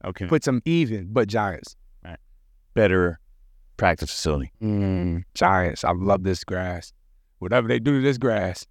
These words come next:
Speaker 1: This is the new grass. You notice the difference? I'm, I'm curious about
Speaker 2: They
Speaker 1: that.
Speaker 2: bounce. Yeah, good for your joints.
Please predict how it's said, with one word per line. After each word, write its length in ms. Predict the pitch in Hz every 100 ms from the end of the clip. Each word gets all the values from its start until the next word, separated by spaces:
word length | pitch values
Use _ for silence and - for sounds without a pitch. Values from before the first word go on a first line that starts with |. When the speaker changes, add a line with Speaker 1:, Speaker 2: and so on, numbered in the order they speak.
| _
Speaker 1:
This 100 | -
is 140 | 135 127
the 100 | 110
new 220 | 104 131
grass. 400 | 107 95 80 -
You 100 | 92 92
notice 240 | 98 95
the 60 | 92
difference? 380 | 87 120 127
I'm, 360 | 101 87 85 87
I'm 120 | - 87
curious 260 | - 104
about 140 | - 76
Speaker 2:
They 140 | 147
Speaker 1:
that. 180 | 131 104
Speaker 2:
bounce. 300 | 123 135 -
Yeah, 340 | 117 139 104 90 95
good 180 | 143 -
for 80 |
your 160 | 147 120
joints. 540 | 95 123 131 135 131